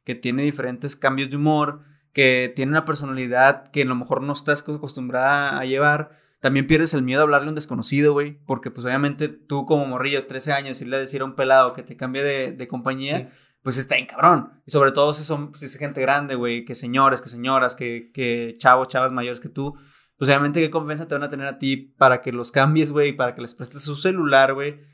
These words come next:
Speaker 1: que
Speaker 2: Sí.
Speaker 1: el, que les hagas todo el trámite para cambiarlos de compañía.
Speaker 2: Pero esto es a lo que voy, o sea, ahí lo aprendiste tú, güey, es un conocimiento empírico, o sea,
Speaker 1: Sí,
Speaker 2: es un,
Speaker 1: pero,
Speaker 2: es un muy autodidacta y
Speaker 1: pero si no hubiera estado ahí, donde, o sea, lo,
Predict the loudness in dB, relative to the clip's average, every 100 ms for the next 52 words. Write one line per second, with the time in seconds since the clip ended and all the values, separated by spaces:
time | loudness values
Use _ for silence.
0 | _ -4 -2 0 -2 -2 -6 -2 -2 0
1 | -2 2 0 0 -8 -2 -2 -2 -6 -14
2 | -12 -12 -12 -10 -6 -6 -6 -10 -6 -8
3 | -8 -8 -6 -8 -8 -12 -12 -8 -8 -8
4 | -10 -10 -12 -14 -12 -14 -12 -12 -14 -14
5 | -12 -12 -12 -12 -12 -10 -12 -12 -18 -16
6 | -14 -10 -4 4 4 8 6 8 4 -4
7 | -8 -10 -12 -10 -8 -6 -8 -12 -14 2
8 | 4 6 2 0 2 4 4 2 2 2
9 | 0 -6 -6 -4 -4 -2 2 2 2 0